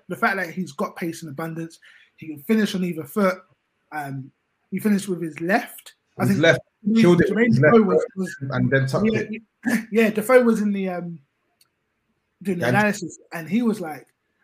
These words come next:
Speaker 1: "I don't think people realise how hard that is to do. Most people would trap with their left to shift onto their right." But he actually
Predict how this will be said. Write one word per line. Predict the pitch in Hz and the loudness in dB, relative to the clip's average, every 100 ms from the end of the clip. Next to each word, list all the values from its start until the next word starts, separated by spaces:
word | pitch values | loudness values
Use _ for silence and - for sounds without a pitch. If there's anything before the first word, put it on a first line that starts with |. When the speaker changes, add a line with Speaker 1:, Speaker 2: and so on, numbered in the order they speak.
| _ | _
Speaker 1:
"I | 160 | -8
don't | 190 226 | -6 -4
think | 214 208 | -4 -4
people | 180 170 | -6 -6
realise | 180 160 143 | -8 -8 -12
how | - 170 | -12 -10
hard | 156 - 196 170 | -12 -8 -6 -6
that | 143 135 | -10 -14
is | 147 143 | -18 -18
to | 139 | -14
do. | 147 196 208 | -10 -8 -6
Most | 180 196 196 | -4 -4 -4
people | 151 165 | -8 -10
would | 156 139 - | -14 -16 -8
trap | 247 - | -4 -4
with | 185 | -6
their | 180 170 | -8 -8
left | 160 175 - _ _ _ _ _ | -8 -10 -14 _ _ _ _ _
to | - | -14
shift | - 214 208 180 | -8 -8 -8 -10
onto | 165 160 | -12 -14
their | 143 139 | -14 -10
right." | 170 156 - _ _ _ _ - | -8 -8 -10 _ _ _ _ -12
But | 160 | -6
he | 185 | -4
actually | 233 - 196 180 156 | -4 -6 -8 -8 -10